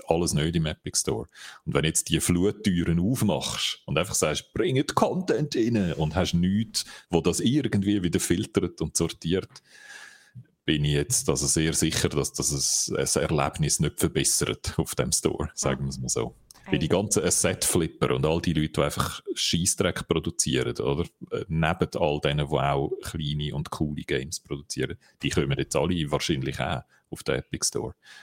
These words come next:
Speaker 1: Und die Chance, dass der jetzt einfach vom Mist geflutet wird, ist noch gross.
Speaker 2: Es nimmt mich noch Wunder, äh, wissen wir etwas zu eben den Bedingungen, wo,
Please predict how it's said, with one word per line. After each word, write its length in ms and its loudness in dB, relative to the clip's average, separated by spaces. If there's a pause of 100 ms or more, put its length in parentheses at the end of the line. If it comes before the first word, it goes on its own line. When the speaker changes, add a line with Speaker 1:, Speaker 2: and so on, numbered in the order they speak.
(120)
Speaker 1:
Und 180 -8
die 60 2
Chance, 240 2
dass 120 -2
der 100 2
jetzt 140 -2
einfach 200 -4
vom 180 -6
Mist 280 -2
geflutet 540 -4
wird, 240 -6
ist 120 -8
noch 80 -10
gross. 500 -4 (520)
Speaker 2:
Es 100 -10
nimmt 140 0
mich 100 0
noch 100 0
Wunder, 340 0
äh, 260 -2
wissen 260 -4
wir 80 -2
etwas 400 -6
zu 320 -6
eben 280 -6
den 120 -10
Bedingungen, 640 -6
wo, 160 -8